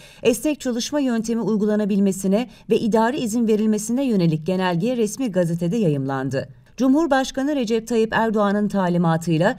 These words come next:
Cumhurbaşkanı Yardımcısı Fuat Oktay Başkanlığında Çankaya Köşkü'nde koronavirüs tedbirlerine ilişkin koordinasyon toplantısı yapıldı.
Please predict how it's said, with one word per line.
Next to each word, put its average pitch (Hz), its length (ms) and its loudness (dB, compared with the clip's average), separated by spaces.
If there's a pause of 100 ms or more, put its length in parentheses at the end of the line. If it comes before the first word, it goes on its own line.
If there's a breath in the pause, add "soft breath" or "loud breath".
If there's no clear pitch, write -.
(240 loud breath)
Cumhurbaşkanı 233 680 0
Yardımcısı 196 640 0
Fuat 214 320 -2
Oktay 196 360 -2
Başkanlığında 170 840 0
Çankaya 254 520 0
Köşkü'nde 165 640 -2 (260 loud breath)
koronavirüs 254 600 0
tedbirlerine 233 680 -2
ilişkin 220 440 -2
koordinasyon 214 680 -2
toplantısı 208 580 -4
yapıldı. 151 520 -2